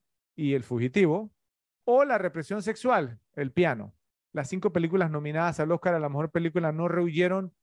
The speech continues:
a los grandes temas, las declaraciones provocativas o la ambición artística.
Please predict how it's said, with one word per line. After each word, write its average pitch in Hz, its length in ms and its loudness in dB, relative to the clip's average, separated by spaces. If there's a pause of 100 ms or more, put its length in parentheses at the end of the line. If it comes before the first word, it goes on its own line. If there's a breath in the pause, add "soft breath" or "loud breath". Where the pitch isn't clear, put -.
(260)
a 135 80 -4
los 123 100 0
grandes 147 380 0
temas, - 400 -6 (220)
las 147 160 0
declaraciones 147 500 2
provocativas 170 800 2 (260)
o 156 140 -2
la 139 80 -2
ambición 131 360 -4
artística. 117 640 -6